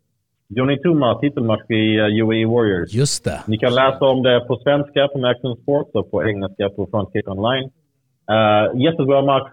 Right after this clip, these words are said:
Speaker 1: Jag gillar matchen för Tuma. Jag tycker han möter
Speaker 2: Mm.
Speaker 1: en kille som, eh, visst har sett bättre ut sen han gick ner till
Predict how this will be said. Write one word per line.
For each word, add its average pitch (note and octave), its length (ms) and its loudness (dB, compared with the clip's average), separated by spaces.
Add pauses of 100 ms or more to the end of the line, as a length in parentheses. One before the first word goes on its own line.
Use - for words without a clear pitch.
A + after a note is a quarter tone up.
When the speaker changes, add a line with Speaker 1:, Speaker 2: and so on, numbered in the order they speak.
Speaker 1:
Jag B2 340 0
gillar B2 300 2
matchen A#2+ 380 -4
för A#2+ 80 -6
Tuma. A#2 520 -2
Jag A2 160 -4
tycker A2+ 200 -4
han G#2+ 140 0
möter G#2+ 240 0
Speaker 2:
Mm. F2+ 120 -2
Speaker 1:
en G2+ 60 -4
kille G#2+ 440 0
som, G#2 180 -4 (100)
eh, G2+ 240 2 (580)
visst F#3 280 -2
har C#3 140 0
sett B2+ 200 -2
bättre C3 340 -2
ut A#2+ 240 -2
sen G#2+ 100 -2
han G#2+ 160 -2
gick G2 120 -4
ner G#2 100 -2
till - 140 -8